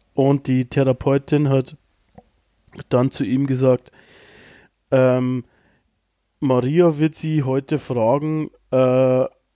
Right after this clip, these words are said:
ob der Sohn X Y von der Haushälterin ihr Sohn ist. Also ob das der Sohn von Arnold Schwarzenegger ist. Er war da baff, weil er dachte, es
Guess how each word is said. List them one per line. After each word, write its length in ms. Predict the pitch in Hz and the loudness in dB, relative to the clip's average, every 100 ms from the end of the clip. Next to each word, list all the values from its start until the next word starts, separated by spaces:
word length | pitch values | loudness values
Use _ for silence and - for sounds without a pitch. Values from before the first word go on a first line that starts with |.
| _ _ _ _ _ _ | _ _ _ _ _ _
ob 200 | 143 - _ _ _ | -4 -4 _ _ _
der 160 | 139 127 | 2 2
Sohn 540 | - 135 147 156 170 | 2 0 2 2 0
X 240 | - 143 - | -2 -4 -8
Y 760 | 175 - 175 160 160 185 196 - | -10 -6 -2 0 0 0 -4 -4
von 240 | - 135 | -2 0
der 100 | 123 | 2
Haushälterin 720 | 127 143 151 147 143 135 135 | 4 4 2 0 0 0 -2
ihr 220 | - 147 | 0 0
Sohn 320 | 139 - 117 113 | 0 -2 -6 -6
ist. 340 | - - - - _ - | -10 -14 -20 -20 _ -10
Also 360 | - 113 107 - | -6 -4 -4 -8
ob 80 | - _ | -16 _
das 200 | - 104 | -8 -8
der 120 | - 123 | -10 -10
Sohn 320 | - 120 123 | -4 -4 -2
von 160 | 113 | -2
Arnold 340 | 110 123 127 117 | 0 0 0 -4
Schwarzenegger 600 | 123 - - 123 123 - | -4 -6 -6 -10 -8 -10
ist. 160 | - _ _ - - - - - _ _ | -14 _ _ -20 -20 -20 -20 -20 _ _
Er 160 | 131 135 | -2 0
war 100 | 147 | 2
da 360 | 147 143 147 - | 4 4 2 0
baff, 340 | - 151 - - | 2 2 2 0
weil 200 | 147 147 | 2 2
er 80 | 143 | 2
dachte, 440 | 143 143 - 156 | 2 0 -2 -6
es 220 | 143 - | -6 -8